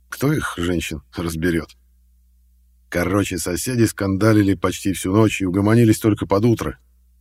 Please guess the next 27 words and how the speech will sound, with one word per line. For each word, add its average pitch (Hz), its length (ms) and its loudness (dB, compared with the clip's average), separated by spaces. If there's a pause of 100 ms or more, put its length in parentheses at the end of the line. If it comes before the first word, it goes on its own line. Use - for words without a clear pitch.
(120)
поэтому 98 360 -2
я 127 200 4
на 123 80 4
работу 113 340 0
пришел 104 520 -4
не 85 140 -4
как 147 220 -2
обычно 92 420 -2
рано, 85 300 0
а 76 40 -8
практически 107 680 -6
к 92 100 -8
девяти, 110 560 2 (520)
к - 80 -18
тому 104 300 0
же 90 220 -4 (140)
не 98 220 0
выспавшимся 92 880 -6 (240)
и 104 200 0
в 85 120 -2
откровенно 92 720 -2
плохом 82 460 -2
настроении. 76 640 -4 (1300)
Мои 82 180 -4
соседи 101 400 0
по 90 120 -6
кабинету, 98 560 0